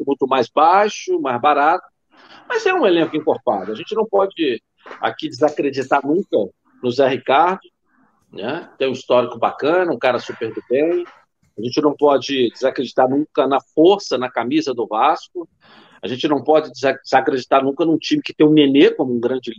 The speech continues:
líder, né? Que, que, que é um exemplo, mesmo com a idade que ele tem, pra qualquer um jogador e pra qualquer um ser humano, é bom que se diga, né?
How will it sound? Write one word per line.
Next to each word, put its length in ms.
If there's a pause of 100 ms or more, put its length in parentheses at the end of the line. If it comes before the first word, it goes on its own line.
líder, 340 (560)
né? 360
Que, 460 (100)
que, 440
que 60
é 40
um 100
exemplo, 800 (560)
mesmo 400
com 80
a 60
idade 340
que 60
ele 120
tem, 180
pra 140
qualquer 320
um 160
jogador 640 (520)
e 60
pra 160
qualquer 280
um 100
ser 200
humano, 460
é 60
bom 160
que 80
se 160
diga, 360 (520)
né? 180